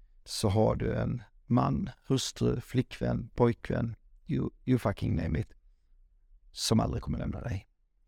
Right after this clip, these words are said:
Eh, vilket betyder att det är ett av de absolut värdefullaste redskapen. Om du jobbar med en publik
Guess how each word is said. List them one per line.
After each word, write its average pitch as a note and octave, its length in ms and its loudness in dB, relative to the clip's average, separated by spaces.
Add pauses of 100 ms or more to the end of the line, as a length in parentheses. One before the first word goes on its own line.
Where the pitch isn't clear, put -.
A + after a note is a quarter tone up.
(300)
Eh, A#2+ 300 6 (100)
vilket B2+ 480 2
betyder B2+ 640 2 (140)
att A2+ 180 -4
det B2+ 100 0 (200)
är B2+ 360 0
ett - 380 -4
av A2+ 60 2
de A2+ 160 2
absolut - 600 -4
värdefullaste - 640 0
redskapen. A#2+ 640 -2 (760)
Om A#2+ 200 6
du B2 80 6
jobbar A#2+ 240 6
med B2 100 4
en A#2+ 80 0
publik B2 520 0